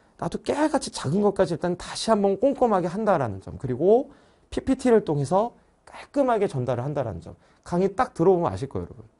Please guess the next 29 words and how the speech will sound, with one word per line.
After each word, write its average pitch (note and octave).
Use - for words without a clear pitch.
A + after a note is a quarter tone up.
아, G2+
그냥 D#3
조교가 A3
준비해둔 G#3+
피피티 A#3+
화면을 F#3
읽고 A3
있는 G3
강의가 C3
아니라 G2+
강사가 G3+
열심히 A3+
준비를 C#3
해와서 C#3
원맨쇼를 A#3
하고 F#3+
있는 D#3+
강의구나. B2
자, -
그럼 C3
딱 -
들어보면 E3+
알 G2
거니까 C#3
열심히 B2
준비하겠습니다. -
재미있게 G#3+
준비할게요. A#2+
네, F#2+